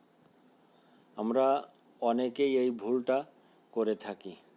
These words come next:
যে, আসলে নিজের সন্তানের প্রতি যদি অবহেলা হয়ে যায়, তখন বলো একটা,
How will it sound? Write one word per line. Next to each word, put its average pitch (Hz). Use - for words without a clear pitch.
যে, 117
আসলে 127
নিজের 123
সন্তানের 127
প্রতি 123
যদি 117
অবহেলা 113
হয়ে 107
যায়, 98
তখন 123
বলো 131
একটা, 127